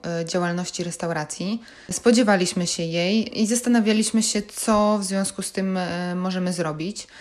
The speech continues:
Muszla jest przestrzenią, w której do tej pory odbywało się wiele wydarzeń, spotkań. E, jesteśmy naprawdę sporą restauracją, więc, e,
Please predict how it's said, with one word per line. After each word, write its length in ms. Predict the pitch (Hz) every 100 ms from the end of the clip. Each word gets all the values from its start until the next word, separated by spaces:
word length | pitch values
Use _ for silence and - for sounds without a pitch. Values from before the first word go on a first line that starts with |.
| - - -
Muszla 500 | 190 202 - 196 190
jest 240 | 190 190 -
przestrzenią, 720 | 190 190 - 202 190 185 185
w 40 |
której 320 | - 185 190
do 100 | 175
tej 200 | 185 190
pory 540 | 185 190 180 180 180 170
odbywało 520 | 170 180 185 185 190
się 140 | -
wiele 240 | 185 196 190
wydarzeń, 600 | 190 175 175 170 170 175
spotkań. 800 | - - 180 180 - 175 170 180 - - - -
E, 200 | 185 185
jesteśmy 280 | 180 214
naprawdę 320 | 208 208 196 196
sporą 320 | - 196 196
restauracją, 760 | 196 196 185 170 170 175 175
więc, 380 | 170 180 175 -
e, 160 | 180